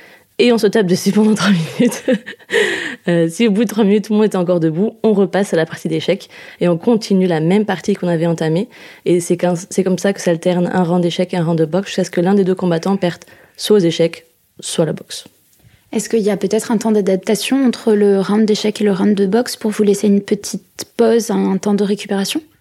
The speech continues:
Speaker 1: Oui, effectivement, il y a une minute de pause pour, euh, boire un coup, enlever son protège-dents, euh,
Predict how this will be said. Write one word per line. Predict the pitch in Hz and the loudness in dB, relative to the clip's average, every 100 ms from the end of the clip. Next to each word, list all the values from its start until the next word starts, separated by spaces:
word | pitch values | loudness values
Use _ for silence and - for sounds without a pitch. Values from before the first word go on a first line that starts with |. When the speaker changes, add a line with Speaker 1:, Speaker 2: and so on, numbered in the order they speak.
| _ _ - _ 190 | _ _ -20 _ 0
Speaker 1:
Oui, | 196 | 0
effectivement, | 180 175 180 170 | 0 0 0 0
il | |
y | 160 | 0
a | |
une | 170 | 2
minute | 180 185 | 2 0
de | 165 | 0
pause | 165 190 202 180 | 0 2 2 0
pour, | 175 185 170 | -2 -2 2
euh, | 160 156 | 2 2
boire | 151 185 185 | 0 0 0
un | 170 | -2
coup, | 160 190 196 202 | -2 0 2 2
enlever | 180 175 | 0 -2
son | 175 | -4
protège-dents, | 165 175 170 156 151 180 196 202 190 | -4 -4 -2 -2 -2 0 0 0 0
euh, | 156 151 | 0 -2